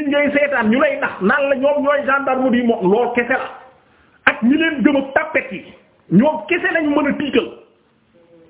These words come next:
Waxoon naa la taliban yi gëmuñu woon lool de. Taliban yi, deux mille un lañ leen fa jëlee, deux mille vingt et un ñu dégage États-Unis. Ba pare gars yi ne leen, yéen lu tax bi ñuy daw di génn, aaru ngeen ñu quoi. Te pourtant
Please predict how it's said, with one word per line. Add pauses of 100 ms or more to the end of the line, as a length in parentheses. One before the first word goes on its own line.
(120)
Waxoon
naa
la
taliban
yi
gëmuñu
woon
lool
de. (480)
Taliban
yi,
deux
mille
un
lañ
leen
fa
jëlee,
deux
mille
vingt
et
un
ñu
dégage
États-Unis. (960)
Ba
pare
gars
yi
ne
leen, (360)
yéen
lu
tax
bi
ñuy
daw
di
génn, (160)
aaru
ngeen
ñu
quoi. (1120)
Te
pourtant